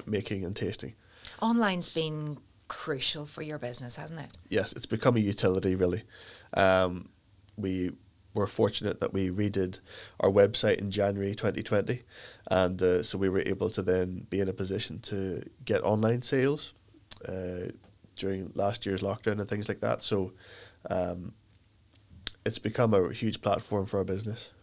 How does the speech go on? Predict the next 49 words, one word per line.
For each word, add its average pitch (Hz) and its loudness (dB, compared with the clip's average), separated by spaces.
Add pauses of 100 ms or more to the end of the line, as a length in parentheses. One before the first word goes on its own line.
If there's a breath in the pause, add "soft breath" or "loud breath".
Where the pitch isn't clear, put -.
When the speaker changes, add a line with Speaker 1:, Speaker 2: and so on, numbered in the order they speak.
Speaker 2:
Well, 165 -6
I 170 -2
live 170 -4
up 151 -4
on 151 -4
the 147 -2
North 143 -8
Coast, - -6
and 156 -8
it, - -10
it's, - -4
um, 151 -10
sold 160 -4
in 160 -6
one 151 -4
of 151 -6
the 160 -4
delis 151 -4
down 165 -8
Portstewart - -4
Prom, 165 -4
and 170 -4
it's, - -8
uh, 151 -6 (800 loud breath)
very, 190 2
very 185 0
popular. 240 -2
I 247 -2
can 185 -4
see 190 -2
people 185 -4
always 175 0
picking 180 -6
it 170 -2
up 165 -2
and 165 -6
reading 170 -4
about 170 -2
it, 165 -4
and, 156 -6
uh, 151 -6 (220)
everything 170 -6
just 147 -6
looks 139 -8
so, 143 -4
uh, - -12 (140)
appealing 156 -6
and - -8
appetizing. 151 -8